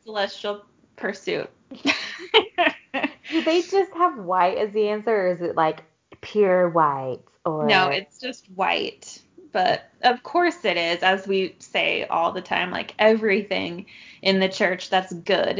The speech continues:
Speaker 1: is white. So yeah, like, your baptismal clothes, your confirmation clothes, your temple clothes, yada, yada, yada, are all white.
Speaker 2: Ugh.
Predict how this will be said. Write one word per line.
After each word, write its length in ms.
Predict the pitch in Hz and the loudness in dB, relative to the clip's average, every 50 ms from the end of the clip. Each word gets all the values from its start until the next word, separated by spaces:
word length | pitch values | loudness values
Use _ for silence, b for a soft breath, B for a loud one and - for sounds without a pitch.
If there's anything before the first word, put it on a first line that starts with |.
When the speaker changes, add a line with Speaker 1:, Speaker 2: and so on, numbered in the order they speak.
| - - | -2 0
Speaker 1:
is 220 | 185 180 170 190 | 0 0 0 0
white. 400 | 185 185 175 - 104 104 - - | 0 2 4 4 2 0 -2 -4
So 140 | - - 190 | -2 -2 0
yeah, 220 | 185 190 180 170 170 | 4 6 6 6 6
like, 240 | 175 170 165 - b b b b b b | 4 0 -2 -4 b b b b b b
your 140 | b 170 165 | b -6 0
baptismal 680 | 170 165 156 160 - - - 311 285 262 285 277 277 269 | 2 2 2 2 0 -2 -2 -2 0 0 0 -2 -2 -2
clothes, 720 | 269 269 285 269 262 254 247 240 233 226 226 233 226 - 214 | -4 -4 -2 0 0 2 2 2 2 2 2 0 -2 -4 -6
your 140 | 202 - | -6 -6
confirmation 960 | - - 208 175 175 190 190 180 202 233 262 294 294 285 - 285 269 254 247 254 | -4 -4 -6 -6 -4 -6 -6 -4 -2 0 0 0 0 0 -2 -2 -2 -2 -2 -2
clothes, 920 | - 277 262 254 254 247 240 233 233 233 233 226 226 233 233 - - - | -2 0 2 2 4 4 4 4 4 4 4 4 4 2 0 -4 -10 -4
your 640 | 262 214 190 185 185 185 170 160 156 147 - - 190 - | 0 2 4 4 4 4 4 2 2 0 0 -4 -8 -2
temple 500 | - 269 302 320 311 294 294 285 277 262 | 4 6 6 6 6 6 6 4 4 4
clothes, 960 | 277 - - 254 214 220 226 214 208 208 208 208 208 208 202 202 202 202 202 175 | -2 -2 2 6 6 8 8 8 6 4 2 2 2 2 2 0 -2 -4 -4 0
yada, 280 | 175 185 196 202 196 196 | 2 4 4 6 4 4
yada, 260 | 190 190 180 180 180 | 4 4 4 4 4
yada, 360 | 175 170 - - - 196 196 - - - - | 2 0 0 2 0 -2 -2 -6 -18 -14 -8
are 120 | 185 175 | -4 0
all 240 | 170 - - 185 175 | 2 2 2 0 0
white. 220 | 180 - - - - | -2 -4 -4 -4 -6
Speaker 2:
Ugh. 140 | 180 175 | -8 -8